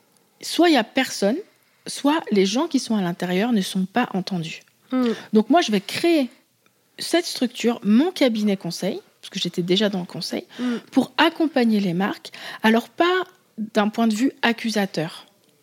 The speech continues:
Speaker 1: mais en essayant de garder la tête froide, en prenant du recul,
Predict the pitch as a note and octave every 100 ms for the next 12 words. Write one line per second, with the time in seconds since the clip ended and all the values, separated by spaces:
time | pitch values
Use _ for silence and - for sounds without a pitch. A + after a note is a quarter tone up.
0 | _ - A3+ G3 - A3+ C#4 - D#4+ D4+
1 | C#4 G#3+ F3+ F3 G3+ A#3 A3+ G3+ D#3+ F3+
2 | - - F#3+ B3 E4 - - - - F#3
3 | - D4 D4+ C4 A#3 G3 - - B3+